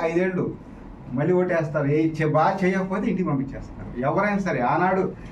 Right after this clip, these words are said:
అక్కడున్న ఎన్టీ రామారావు గారు కూడా ఇదే శాసితి. ఎవరైనా ఈ రాష్ట్రం కాదు, ఈ దేశంలో ఎక్కడైనా సరే, ప్రపంచంలో ఎక్కడైనా బాగా చేస్తేనే మళ్ళీ వేస్తారు, అది ఇంటికి పంపిస్తారు. ఆలోచించి మనం పరిపాలన చేసుకోవాలి. ఆయన చేశాడు, ఈయన ముప్పై మూడు ఎకరాలు తీసుకున్నాడు కదా,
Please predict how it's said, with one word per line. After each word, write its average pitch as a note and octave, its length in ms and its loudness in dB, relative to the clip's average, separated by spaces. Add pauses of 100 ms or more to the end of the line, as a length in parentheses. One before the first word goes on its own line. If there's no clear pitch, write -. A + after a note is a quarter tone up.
(360)
అక్కడున్న F#3+ 460 2
ఎన్టీ F3 240 0
రామారావు F3+ 420 4
గారు F3+ 220 2
కూడా G#3+ 180 6
ఇదే G3 280 4 (100)
శాసితి. C#3+ 320 0 (120)
ఎవరైనా G#3+ 300 4 (100)
ఈ G#3+ 40 4 (100)
రాష్ట్రం A3 380 2
కాదు, C3+ 140 2 (140)
ఈ G3+ 40 4 (160)
దేశంలో A#3 360 4
ఎక్కడైనా B3 360 2 (100)
సరే, F3+ 160 2 (480)
ప్రపంచంలో F#3+ 500 2
ఎక్కడైనా F#3 340 -2
బాగా E3 180 2
చేస్తేనే G3 340 -2
మళ్ళీ E3+ 220 2
వేస్తారు, F3+ 320 0
అది - 120 -4
ఇంటికి D3 200 -2
పంపిస్తారు. A#2 420 -6 (160)
ఆలోచించి F3+ 400 0
మనం D#3+ 200 -2
పరిపాలన C#3 360 -2
చేసుకోవాలి. G#2 400 -12 (1300)
ఆయన E3+ 120 4 (120)
చేశాడు, D#3+ 340 2 (220)
ఈయన E3+ 160 4 (1120)
ముప్పై C#3+ 220 0
మూడు F3 140 0 (100)
ఎకరాలు C#3 260 2
తీసుకున్నాడు B2 420 -4
కదా, A2 160 -4